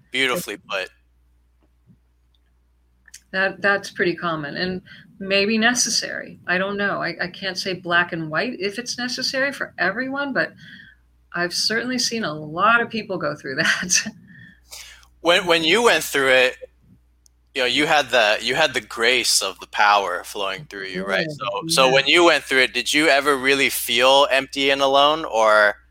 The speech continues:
Speaker 1: it just felt like you were vanishing, but there was still this greater reality that was ever present?
Speaker 2: Well, I felt the presence of the love and the connection, and I knew I was not alone, alone, but I also, I,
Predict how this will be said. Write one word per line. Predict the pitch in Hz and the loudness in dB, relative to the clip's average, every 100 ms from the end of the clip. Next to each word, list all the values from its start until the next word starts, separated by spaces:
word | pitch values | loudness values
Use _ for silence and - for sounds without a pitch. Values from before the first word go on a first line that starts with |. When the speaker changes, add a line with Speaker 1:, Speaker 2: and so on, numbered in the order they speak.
| _ - | _ -16
Speaker 1:
it | 110 | -8
just | 113 - | -4 0
felt | 127 113 | 2 2
like | 104 95 - | 2 0 -6
you | 107 | -8
were | 104 95 | -6 -6
vanishing, | 92 92 92 92 - 92 | -2 -2 0 -4 -6 -8
but | 92 - | -10 -6
there | 107 | -4
was | 104 | -2
still | - 117 | 0 -2
this | 95 98 90 - - _ _ _ | -2 -4 0 0 -2 _ _ _
greater | - 107 101 | 0 2 2
reality | 95 95 95 98 95 92 92 - _ _ _ | 0 2 4 6 4 0 -8 -10 _ _ _
that | 98 | -4
was | 95 101 | -2 0
ever | 95 92 | -2 -2
present? | - 98 92 92 _ _ _ - _ _ _ _ _ _ _ - | -2 -4 -4 -10 _ _ _ -20 _ _ _ _ _ _ _ -4
Speaker 2:
Well, | 226 233 | 2 4
I | 226 | 2
felt | - 262 285 370 | 0 2 2 0
the | |
presence | - 262 247 247 | -4 -4 -2 -2
of | 233 180 | -2 -2
the | |
love | 175 185 208 202 | -2 4 4 4
and | 170 | -2
the | |
connection, | 160 180 196 202 - 196 | -4 -2 0 0 -2 -4
and | 180 | -2
I | 175 | -2
knew | 180 208 | -2 -2
I | 226 | -2
was | 214 185 | -2 -2
not | 196 180 165 | 0 -2 -2
alone, | 165 185 196 190 | -4 -2 0 -2
alone, | 170 156 156 156 156 | -4 -4 -4 -6 -4
but | 170 | -2
I | 175 180 180 - | 2 0 -2 -4
also, | 190 220 240 - 226 208 - - - 175 - | 0 2 2 2 -2 -4 -8 -18 -18 -18 -6
I, | 180 175 175 | -2 0 -2